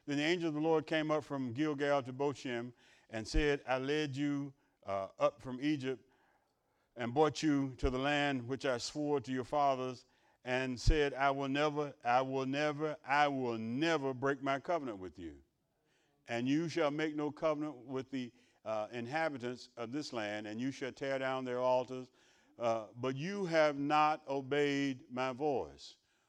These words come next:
Why have you done this?'" Then look at verse three. "Therefore, I also will not drive them out before you,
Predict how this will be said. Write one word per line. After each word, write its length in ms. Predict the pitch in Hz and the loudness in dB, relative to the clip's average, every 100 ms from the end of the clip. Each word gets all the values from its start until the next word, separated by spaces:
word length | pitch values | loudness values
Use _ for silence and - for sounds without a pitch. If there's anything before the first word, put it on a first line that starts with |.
| _ _ - | _ _ -2
Why 600 | 139 170 170 165 165 151 _ - | 6 8 10 10 8 4 _ -2
have 580 | 151 151 147 143 143 - _ - | 2 4 4 4 0 -4 _ -8
you 500 | 127 135 135 135 131 _ _ _ 92 98 | 0 2 2 0 -4 _ _ _ -10 0
done 460 | 147 131 104 85 80 _ _ 80 | 2 2 0 -6 -18 _ _ -8
this?'" 720 | 101 82 - - - - - _ _ _ _ _ _ _ | -4 -4 -8 -18 -18 -20 -20 _ _ _ _ _ _ _
Then 180 | 117 139 | -4 0
look 120 | 156 | 0
at 60 | 147 | 0
verse 260 | 143 147 - | -2 -2 -2
three. 340 | 156 131 85 _ _ _ - | -2 -2 -4 _ _ _ -6
"Therefore, 640 | 117 160 143 165 139 80 67 _ _ _ | 0 0 0 0 0 -2 -8 _ _ _
I 200 | 113 143 | 2 6
also 840 | 156 175 196 170 - 110 95 98 - _ _ _ | 8 8 8 6 2 0 0 -4 -14 _ _ _
will 400 | 117 120 113 107 - _ _ _ _ _ _ _ _ _ 101 | -6 -2 -2 -4 -12 _ _ _ _ _ _ _ _ _ -4
not 380 | 127 175 165 | 4 4 4
drive 460 | 139 165 165 160 147 | 0 4 6 4 2
them 180 | 151 151 | 0 4
out 220 | 147 139 | 4 2
before 400 | 131 - 143 117 | -4 -4 -2 -2
you, 300 | 95 87 | -4 -8